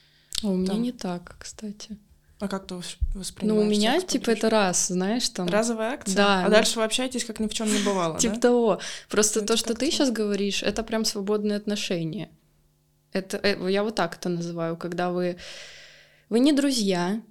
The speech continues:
Speaker 1: ну и не парень с девушкой, вы просто кто-то.
Speaker 2: С-
Speaker 1: Ну, это у меня как-то в голове это вот так. То есть, э, то, что по дружбе, это как будто, знаешь, там когда-то по пьянке или просто случайно получилось. Это вот так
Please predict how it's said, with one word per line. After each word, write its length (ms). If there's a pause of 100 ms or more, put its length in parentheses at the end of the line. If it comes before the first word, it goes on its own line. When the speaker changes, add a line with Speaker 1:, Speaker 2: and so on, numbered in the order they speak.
(120)
Speaker 1:
ну 160
и 120
не 140
парень 360
с 80
девушкой, 720
вы 180
просто 600
кто-то. 460 (600)
Speaker 2:
С- 160 (520)
Speaker 1:
Ну, 180
это 260
у 40
меня 320
как-то 280
в 80
голове 460
это 160
вот 200
так. 280
То 120
есть, 340
э, 280 (600)
то, 120
что 160
по 160
дружбе, 480
это 160
как 140
будто, 180
знаешь, 280
там 180
когда-то 380
по 120
пьянке 920 (260)
или 180
просто 500
случайно 640
получилось. 960
Это 220
вот 380
так 220